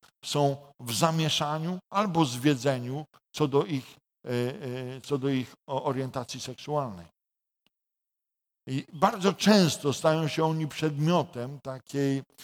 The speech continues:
różny sposób wyrażanej, e, takiej niechęci ze strony,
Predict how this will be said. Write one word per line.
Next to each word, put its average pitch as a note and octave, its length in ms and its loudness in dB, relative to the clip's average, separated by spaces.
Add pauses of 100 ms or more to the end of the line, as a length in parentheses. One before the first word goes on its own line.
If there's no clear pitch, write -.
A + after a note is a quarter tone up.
(680)
różny E3+ 560 4
sposób C#3+ 580 -2
wyrażanej, A#2 840 -4 (340)
e, C3 120 -10
takiej C3 580 -6 (220)
niechęci C#3 1000 -2 (280)
ze C3 100 0
strony, C3+ 560 -2